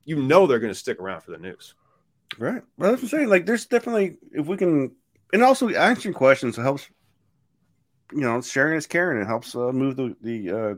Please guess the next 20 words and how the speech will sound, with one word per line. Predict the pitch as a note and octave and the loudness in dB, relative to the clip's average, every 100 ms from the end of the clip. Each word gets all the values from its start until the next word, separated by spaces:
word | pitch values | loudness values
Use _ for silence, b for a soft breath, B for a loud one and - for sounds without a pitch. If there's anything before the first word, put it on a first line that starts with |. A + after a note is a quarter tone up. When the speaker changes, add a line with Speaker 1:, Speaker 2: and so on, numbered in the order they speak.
| - | -6
Speaker 2:
conversation | B2+ C3 A#2 C#3+ C3+ | -4 -2 -2 -2 -2
forward. | - G2 A2+ | 0 0 0
So, | - G#2+ B B B B | -2 -6 B B B B
so | - D3+ | 6 8
maybe | C#3 E3 A3+ A#3+ D#3+ B2+ G#2 - | 10 10 10 8 8 6 2 0
one | C#3 C#3 | 4 4
day | A#2+ A2 G2 G#2 - _ _ - | 4 4 2 0 -8 _ _ -8
people | E3 D3+ | -4 -2
in | C#3 | -4
Kentucky | C3 C#3+ C3+ | 0 0 0
don't | B2+ B2 | -4 -2
go | B2 | -2
to | A2+ | -2
jail. | C3 C3 F2+ - | 0 0 0 -4
Maybe | D3 E3+ F3+ | -4 -2 -2
one | D#3 D3+ | -4 -4
day | D#3 | -6
people | D3+ D#3 D#3 | -6 -8 -6
in, | G#2+ C#3 C#3+ C3+ - | -6 -6 -6 -8 -8
uh, | B2+ B2 B2 A#2 | -6 -4 -4 -4